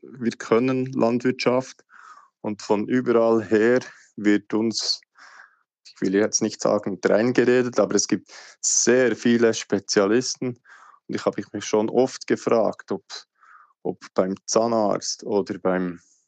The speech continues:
beim Mechaniker das gleich gemacht wird, dass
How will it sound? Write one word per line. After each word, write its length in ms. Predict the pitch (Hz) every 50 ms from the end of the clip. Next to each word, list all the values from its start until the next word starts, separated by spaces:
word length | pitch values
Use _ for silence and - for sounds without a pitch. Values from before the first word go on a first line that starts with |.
| _ _ _ _ _ - - - - _ _ _ _ _ _ -
beim 320 | - 87 90 95 92 92
Mechaniker 840 | - 101 98 101 - - - 104 117 123 120 113 - - - - 110 - - - - _ _ _ _ _ _ _ _ _ _ _ _ _ _ _ - - _ _ _
das 280 | - 110 104 - - -
gleich 360 | - 104 104 113 120 - -
gemacht 460 | - 120 113 110 110 107 - - -
wird, 400 | - 113 92 87 85 - - -
dass 280 | - 95 - - -